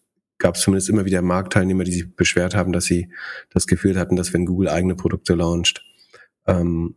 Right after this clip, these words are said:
entweder direkt Konkurrenten abstraft oder eventuell durch die Veränderung der, der User-Metriken,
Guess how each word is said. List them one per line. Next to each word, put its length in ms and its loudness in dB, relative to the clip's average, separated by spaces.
entweder 400 0
direkt 340 0
Konkurrenten 480 0
abstraft 540 0
oder 160 4
eventuell 560 0
durch 240 0
die 140 0
Veränderung 420 0
der, 260 0
der 300 2
User-Metriken, 840 0